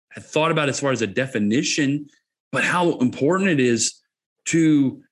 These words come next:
really trust this person with the thing that's after your family and, and your, you know, your, your marriage, really one of the most important things in your life, because you've sacrificed everything to come and see this develop for the Lord's glory. And so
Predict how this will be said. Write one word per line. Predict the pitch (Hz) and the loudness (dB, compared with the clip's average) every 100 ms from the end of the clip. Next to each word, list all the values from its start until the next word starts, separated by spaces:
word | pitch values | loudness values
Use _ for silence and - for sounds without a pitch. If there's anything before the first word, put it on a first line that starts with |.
| _ _ - | _ _ -4
really | 131 214 196 | 0 0 -2
trust | - 175 175 - | -4 -2 -2 -2
this | 175 - | -4 -2
person | 175 170 170 165 151 | -2 0 0 2 2
with | 143 156 143 - _ _ _ - - | 2 0 -2 -14 _ _ _ -16 -6
the | 123 | -6
thing | 120 175 | -2 -2
that's | 170 143 - - | 0 -2 -4 -4
after | 113 123 143 | -6 -4 -2
your | 135 123 | 0 0
family | 139 143 151 143 131 | -2 0 0 2 0
and, | 123 107 | 0 -2
and | 110 110 | -4 -2
your, | 104 104 - | -2 -2 0
you | 113 | 0
know, | |
your, | 101 95 101 | 0 -2 -2
your | 98 | 0
marriage, | 107 131 240 160 113 - | 0 0 0 0 -2 -2
really | 175 247 | 0 2
one | 147 | 2
of | |
the | 139 | 0
most | 139 | 0
important | 131 151 135 | -2 -2 -2
things | 139 139 - - | -2 -2 -4 -6
in | 113 117 | -4 0
your | 110 | 0
life, | 104 110 208 208 - | 0 0 0 -2 -4
because | 107 - 117 110 - | -8 -2 0 0 0
you've | 123 120 - _ _ _ _ _ | 0 0 -2 _ _ _ _ _
sacrificed | - 165 160 165 - 165 165 - | -4 -2 -2 -4 -2 0 0 2
everything | 156 185 156 - 110 | 0 0 -4 -2 -2
to | 95 | -2
come | 135 131 123 110 - | -2 0 0 -2 -2
and | 117 110 | -2 0
see | - 147 | 2 2
this | 135 123 | 2 -2
develop | - 104 113 131 180 - | -2 -2 0 0 0 -4
for | 117 | -6
the | 107 | -2
Lord's | 110 123 113 - | 0 0 0 -4
glory. | 110 113 156 156 | -2 0 2 0
And | 113 101 | 0 0
so | 127 117 | 0 0